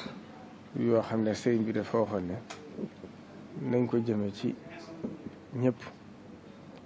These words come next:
Kàddu yi rek ñaar rekk la. Benn bi mooy fàttali, bi ci des mooy jotali ak cant. Fàttali gi nag mi ngi ko jëme ci bokki taalib yi ak bokki jullit yi ak ñoom bokki réew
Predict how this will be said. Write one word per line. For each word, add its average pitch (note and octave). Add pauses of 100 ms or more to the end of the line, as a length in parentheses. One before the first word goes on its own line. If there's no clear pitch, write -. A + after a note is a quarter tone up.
(100)
Kàddu A#2+
yi A2+
rek A2 (100)
ñaar A#2
rekk A2
la. F#2+ (1080)
Benn B2
bi A2+
mooy A2
fàttali, A#2 (240)
bi -
ci A#2+
des G#2+
mooy G#2+ (200)
jotali C3
ak G#2+
cant. G2+ (1300)
Fàttali B2
gi A2
nag C3+ (960)
mi B2+
ngi B2+
ko B2
jëme A#2
ci - (480)
bokki B2+
taalib A2+
yi A#2
ak B2
bokki A#2
jullit A2
yi G#2
ak A2
ñoom A2
bokki A#2
réew G#2+